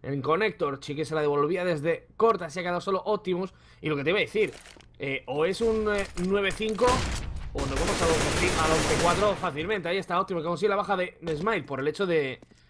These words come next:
del dinero, más que nada. Dragunov que falla la bala. Cae a manos de Optimus, la segunda baja, que le quedan dos.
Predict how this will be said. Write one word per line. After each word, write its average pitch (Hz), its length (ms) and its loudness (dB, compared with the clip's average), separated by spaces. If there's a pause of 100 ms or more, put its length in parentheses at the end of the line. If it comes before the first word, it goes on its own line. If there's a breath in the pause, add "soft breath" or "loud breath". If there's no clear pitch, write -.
(120)
del 131 160 0
dinero, 190 260 0 (180)
más 131 140 -10
que 156 80 -6
nada. 208 240 -2 (220)
Dragunov 143 340 -2
que 147 80 -6
falla 180 180 2
la 160 240 2 (720)
bala. 226 580 4 (420)
Cae 117 140 -8
a 127 40 -10
manos 143 180 -8
de 156 80 -2
Optimus, 156 380 -6
la 151 140 -2
segunda 160 340 -4
baja, 170 280 -4
que 151 140 -6
le 151 80 2
quedan 226 320 -2 (240)
dos. - 400 -2